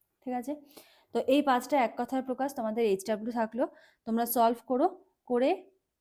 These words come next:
কমেন্ট সেকশনে জানিও। ঠিক আছে, তো চলো আজকের মতো ক্লাসটা এখানে শেষ করছি। ভালো লাগলে লাইক করে দিও, যারা নতুন আছো অবশ্যই চ্যানেলটাকে সাবস্ক্রাইব করে নিও আরও নতুন নতুন ভিডিওর আপডেটস পাওয়ার জন্য। আর আমাদের Telegram গ্রুপে জয়েন হয়ে যেও, ওখানে তোমরা সমস্ত ইনফরমেশন পেয়ে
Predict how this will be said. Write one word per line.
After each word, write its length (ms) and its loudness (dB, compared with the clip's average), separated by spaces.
কমেন্ট 320 2
সেকশনে 380 -2
জানিও। 300 -2
ঠিক 180 -6
আছে, 140 -4
তো 40 2
চলো 220 6
আজকের 280 2
মতো 200 4
ক্লাসটা 300 4
এখানে 180 2
শেষ 140 0
করছি। 180 -2
ভালো 200 4
লাগলে 200 -2
লাইক 160 0
করে 180 -4
দিও, 160 -2
যারা 120 -2
নতুন 180 -12
আছো 140 -14
অবশ্যই 340 -6
চ্যানেলটাকে 440 -6
সাবস্ক্রাইব 480 -2
করে 220 -2
নিও 160 -4
আরও 200 -2
নতুন 260 -12
নতুন 180 -8
ভিডিওর 340 -2
আপডেটস 340 -8
পাওয়ার 240 -2
জন্য। 180 -6
আর 120 4
আমাদের 260 0
Telegram 420 2
গ্রুপে 220 0
জয়েন 260 2
হয়ে 200 -2
যেও, 180 -2
ওখানে 260 -6
তোমরা 160 -6
সমস্ত 240 -8
ইনফরমেশন 540 -6
পেয়ে 180 -4